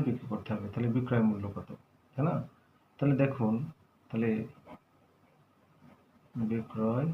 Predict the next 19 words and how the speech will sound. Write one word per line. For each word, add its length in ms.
মূল্য, 340
তা 100
বিক্রয় 340
মূল্য 180
হচ্ছে 180
ক্রয় 300
মূল্য 160
বসবে 300
বিশ 140
টাকা, 220
আর 180
যেহেতু 220
দশ 120
পার্সেন্ট 420
লাভ 100
করব, 180
কার? 160
বিশ 260
এর 120